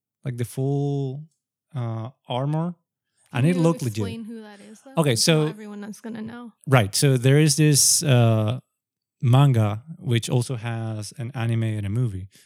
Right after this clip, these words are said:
Speaker 1: This is just animation, uh, called Full Metal Alchemist. And, uh, one of the characters is basically an armor. It's, like, uh, two meters tall. It's really tall.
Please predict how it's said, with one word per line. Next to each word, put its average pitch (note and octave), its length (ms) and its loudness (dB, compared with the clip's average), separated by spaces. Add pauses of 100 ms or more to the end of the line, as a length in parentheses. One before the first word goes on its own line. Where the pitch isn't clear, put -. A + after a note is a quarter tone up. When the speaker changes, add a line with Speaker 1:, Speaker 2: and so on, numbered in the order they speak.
(140)
Speaker 1:
This A2 200 -10
is G#2 120 -12
just A2 180 -10
animation, G2+ 500 -6 (440)
uh, A#2 400 -2
called B2 340 -4
Full D3+ 200 2
Metal C3+ 260 2
Alchemist. A#2+ 720 -8
And, A2 440 -6
uh, G#2 400 -6 (380)
one B2 300 0
of E3 40 0
the E3+ 60 2
characters E3+ 720 0
is A#2+ 600 0 (840)
basically C#3+ 720 2
an A#2+ 260 0
armor. A2 540 0 (640)
It's, - 220 -10
like, A#2 360 -10 (600)
uh, G2+ 520 -10 (1040)
two D#3 120 0
meters B2 420 0
tall. G2+ 420 -12 (220)
It's - 120 -20
really A2+ 180 -8
tall. - 280 -20